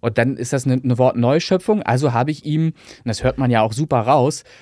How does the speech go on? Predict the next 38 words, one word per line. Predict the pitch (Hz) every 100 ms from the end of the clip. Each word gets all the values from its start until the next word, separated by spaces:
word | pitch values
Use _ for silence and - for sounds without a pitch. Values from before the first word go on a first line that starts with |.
| -
Synthinator, | - 156 151 131 131 151 139 139 139 139 135 -
ne, | 139 175
habe | 175 160
ich | 165
ihm | 156 156
halt | 160
so | 160
mit | 156 165 185
<laughs> | - -
A | 160 180
und | 180 165 170
Ä | 160 180 196
und | 165 160 175
E | 196 233 214
und | 185 -
irgendwas | 180 202 160 185
habe | - 185
ich | 190
ihn | 190
in | 175
die | 175
richtige | 170 190 175 151
Richtung | 170 285 196
geschoben | 156 143 151 147 143 139
dann | 135 139
halt, | 147 151 - - - - 254
dass | 160 160
er | 160 -
irgendwas | 170 160 156 -
Ähnliches | 165 175 131 131 123
da | 117
ausspuckt. | 92 110 - - 160 - _ _ _ _ _ _ _ -
Und | 139
das | 127 135
habe | 131
ich | 127
dann | 120 113
da | 110 101